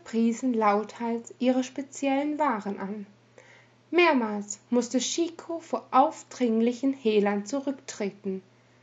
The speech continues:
Im hintersten Teil entdeckte sch-, sie schließlich ein heruntergekommenes Gebäude mit der Aufschrift Silberwolke.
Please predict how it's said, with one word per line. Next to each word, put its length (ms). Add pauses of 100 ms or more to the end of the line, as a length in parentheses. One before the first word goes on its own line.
(800)
Im 140
hintersten 640
Teil 500 (340)
entdeckte 680
sch-, 300
sie 220
schließlich 720
ein 160
heruntergekommenes 1300
Gebäude 640 (760)
mit 220
der 260
Aufschrift 760 (320)
Silberwolke. 1080